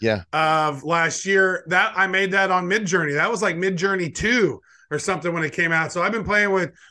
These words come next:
Speaker 2: with A I on Midjourney for a little over six months now. We've been gaining information about it. And as A I just gained more proliferation around the space and excitement around it, Joel and I just decided that we needed to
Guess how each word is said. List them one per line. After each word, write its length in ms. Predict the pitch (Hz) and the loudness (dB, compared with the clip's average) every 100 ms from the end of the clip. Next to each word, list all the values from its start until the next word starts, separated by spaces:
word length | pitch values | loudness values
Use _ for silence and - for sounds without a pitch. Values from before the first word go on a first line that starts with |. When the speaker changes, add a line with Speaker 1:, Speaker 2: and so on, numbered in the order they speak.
| _ _ | _ _
Speaker 2:
with 300 | 160 170 156 | -2 -2 0
A 180 | 165 180 | 0 2
I 300 | 175 175 170 | 4 4 4
on 340 | 165 160 165 160 | 2 0 0 0
Midjourney 560 | 190 175 175 170 156 | 0 0 0 0 -2
for 180 | 127 160 | 0 0
a 40 | |
little 240 | 160 185 180 | 2 2 2
over 240 | 175 156 | 2 0
six 340 | 139 180 170 151 | -2 -4 -4 -2
months 360 | 160 175 - | -2 -2 -2
now. 300 | 151 147 143 | 0 2 2
We've 180 | 143 147 | -2 -4
been 160 | 151 143 | -6 -4
gaining 460 | 160 180 175 156 - _ - | -4 -2 -2 -4 -10 _ -6
information 600 | 180 190 180 180 185 190 | -4 -2 0 0 0 -2
about 280 | 175 170 175 | 0 2 2
it. 80 | 165 | 0
And 120 | 175 | -2
as 260 | 175 202 190 | 0 0 0
A 220 | 202 208 | 0 2
I 180 | 208 214 | 2 2
just 300 | 196 151 165 | -2 -6 -4
gained 420 | 196 196 190 160 | -2 0 -2 -2
more 600 | 175 202 226 233 226 220 - - | -2 -2 2 4 2 0 -12 -4
proliferation 880 | 190 202 202 170 190 220 - 196 | -2 0 -2 -2 0 0 -2 -2
around 260 | 156 160 175 | 0 0 0
the 100 | 165 | -2
space 460 | - 185 185 175 - | -6 -2 0 0 -2
and 140 | 143 | -8
excitement 520 | 131 - 180 190 170 | -8 -2 0 0 -2
around 300 | 143 147 147 | -2 -2 -2
it, 140 | 151 - - - - | -4 -8 -20 -20 -2
Joel 240 | 175 196 | 2 4
and 80 | 185 | 4
I 100 | 175 | 2
just 160 | 170 165 | 0 -4
decided 460 | 151 175 170 160 | -4 -2 -2 -2
that 100 | 151 | -6
we 160 | 151 165 | -6 -4
needed 300 | 160 151 139 | -2 -4 -4
to 320 | 165 156 147 | -2 -2 -2